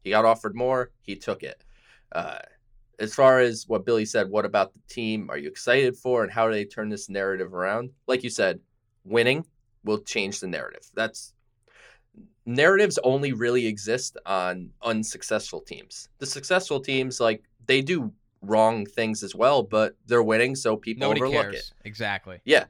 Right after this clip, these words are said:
Speaker 1: They only care if you're winning. Um, as far as excited about the team, you know, if J-, Jacob deGrom coming back, hopefully healthy, you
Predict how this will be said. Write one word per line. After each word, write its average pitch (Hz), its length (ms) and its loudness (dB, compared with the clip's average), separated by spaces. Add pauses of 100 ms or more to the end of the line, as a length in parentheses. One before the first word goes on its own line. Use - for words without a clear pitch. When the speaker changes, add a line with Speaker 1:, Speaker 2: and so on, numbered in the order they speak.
(320)
Speaker 1:
They 117 100 6
only 160 200 6
care 165 240 4
if 160 120 -2
you're 165 140 0
winning. 110 320 0 (180)
Um, 92 380 -2 (180)
as 113 100 -6
far 135 160 4
as 113 100 -2
excited 117 460 0
about 135 220 2
the 135 80 -14
team, 151 300 -6 (400)
you 87 80 -10
know, 101 320 -6
if 90 260 -10
J-, 101 200 -4 (220)
Jacob 120 360 -2
deGrom 117 420 2
coming 120 240 -2
back, 127 300 4 (180)
hopefully 110 340 -4
healthy, 110 500 0 (100)
you 90 220 -10